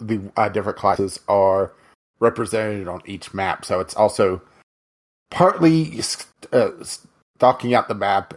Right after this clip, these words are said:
or just, you know, looking it up online to figure out what to take with you. And some guns have multiple ammos that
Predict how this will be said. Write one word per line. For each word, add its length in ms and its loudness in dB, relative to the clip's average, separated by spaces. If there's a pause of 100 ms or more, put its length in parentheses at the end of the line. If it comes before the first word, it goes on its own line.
(140)
or 220 6
just, 240 -4
you 80 -2
know, 140 -2
looking 360 -2
it 80 -4
up 160 -2
online 440 -2
to 320 -2
figure 280 0
out 220 2
what 340 0
to 60 -8
take 380 -6
with 260 -6
you. 160 -12 (800)
And 240 0 (380)
some 300 4
guns 520 0 (640)
have 420 2
multiple 500 2
ammos 440 -2
that 200 0